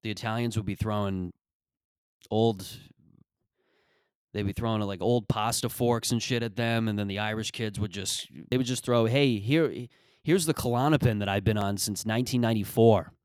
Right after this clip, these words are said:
You know, because my family's neurotic and depressed.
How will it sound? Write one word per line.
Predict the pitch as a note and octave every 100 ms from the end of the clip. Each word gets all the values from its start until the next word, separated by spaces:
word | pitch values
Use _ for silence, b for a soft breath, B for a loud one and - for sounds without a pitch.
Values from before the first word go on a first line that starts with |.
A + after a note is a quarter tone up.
| _ _ _ _ _ _ _
You | C3
know, | C3+ G2 F#2+
because | A#2+ A2+ A2+
my | A#2+ A2+
family's | C3+ C3 B2+ A2
neurotic | A2 G#2+ A2 B2 B2
and | A2+
depressed. | G2+ - A#2 F#2+ - -